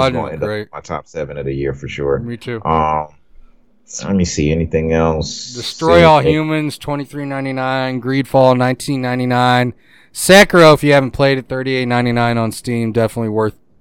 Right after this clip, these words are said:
Speaker 1: picking up. That's game of the year for me for twenty eighteen. Twenty eighteen, twenty nineteen. No, wait. Twenty nineteen was Death Stranding. That was number two last year. I forgot.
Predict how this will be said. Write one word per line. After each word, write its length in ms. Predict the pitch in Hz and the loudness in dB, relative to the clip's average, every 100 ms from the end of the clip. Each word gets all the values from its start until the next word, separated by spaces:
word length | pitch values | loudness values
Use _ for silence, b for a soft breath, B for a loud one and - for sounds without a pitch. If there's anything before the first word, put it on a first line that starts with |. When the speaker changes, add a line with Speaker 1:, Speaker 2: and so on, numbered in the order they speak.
| _ - | _ -2
Speaker 1:
picking 280 | 120 117 110 | -2 0 2
up. 280 | 107 98 - _ 107 | 2 0 -8 _ -14
That's 400 | 107 - - 110 | -12 -12 -14 -2
game 260 | 117 120 | 2 4
of 40 | 117 | 2
the 40 | |
year 140 | 113 113 | 2 0
for 140 | 113 | 0
me 160 | 110 110 | -2 -2
for 160 | - | -4
twenty 300 | 98 117 110 | -8 -4 -4
eighteen. 420 | 107 98 117 104 98 _ b b b b b b - | -4 -6 -8 -10 -12 _ b b b b b b 2
Twenty 540 | 139 143 131 117 98 | 4 6 4 2 -2
eighteen, 320 | 120 - 131 | -4 -4 -6
twenty 260 | - 143 131 | 0 2 2
nineteen. 440 | 117 110 104 95 _ _ _ - | 0 -2 -6 -10 _ _ _ 0
No, 160 | 170 | 4
wait. 320 | 165 170 120 _ _ _ _ _ _ _ _ _ _ _ _ _ | 6 6 4 _ _ _ _ _ _ _ _ _ _ _ _ _
Twenty 260 | - 160 156 | 0 4 6
nineteen 320 | 151 - 139 | 4 4 0
was 100 | 120 | 2
Death 200 | 127 117 | 2 2
Stranding. 380 | - 120 101 87 _ | 0 -4 -4 -8 _
That 80 | 143 | 0
was 120 | 151 | 2
number 200 | 143 120 | 2 0
two 220 | - 120 | 0 0
last 260 | 104 90 - | 0 -2 -8
year. 160 | 87 95 | -16 -18
I 40 | |
forgot. 280 | - 101 | -12 -10